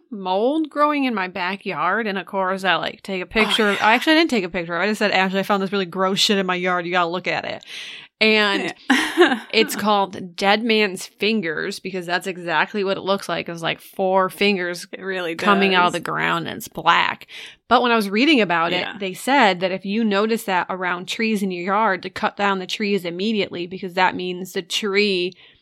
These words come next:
Speaker 1: is dead and decaying, and
Speaker 2: Oh,
Speaker 1: that's
Speaker 2: wow.
Speaker 1: why that, like, type of mushroom grows,
Speaker 2: Hmm.
Speaker 1: um, 'cause it feeds off of dead trees.
Speaker 2: Uh-huh.
Speaker 1: So I d-, actually don't have a tree where it is. I have s-,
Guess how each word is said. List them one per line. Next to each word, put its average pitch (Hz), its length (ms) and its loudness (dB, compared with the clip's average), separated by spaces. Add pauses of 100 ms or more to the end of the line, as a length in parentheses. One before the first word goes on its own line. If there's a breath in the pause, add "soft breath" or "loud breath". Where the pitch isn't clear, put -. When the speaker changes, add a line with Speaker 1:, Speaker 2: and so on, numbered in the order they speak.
(160 soft breath)
Speaker 1:
is 202 200 2
dead 202 240 4
and 190 100 0
decaying, 180 540 -2
and 180 80 0
Speaker 2:
Oh, 233 40 6
Speaker 1:
that's 214 140 6
Speaker 2:
wow. 202 200 4
Speaker 1:
why 175 480 0 (360)
that, 190 380 2
like, - 240 -6
type 208 240 0
of 185 160 -2
mushroom 185 600 -2
grows, 180 640 -6
Speaker 2:
Hmm. 349 600 -4
Speaker 1:
um, 190 200 -2
'cause 214 120 -4
it 190 80 -4
feeds 196 260 -2
off 190 160 6
of 175 240 -6
dead 180 260 -2
trees. - 480 -6 (200 loud breath)
Speaker 2:
Uh-huh. 233 240 0
Speaker 1:
So 208 120 2
I 214 80 6
d-, 208 140 0
actually 262 280 2
don't 240 260 2
have 269 160 0
a 254 40 -2
tree 214 300 -2
where 185 240 -2
it - 220 -10
is. 185 440 4
I 196 140 0
have 185 420 2
s-, - 160 -12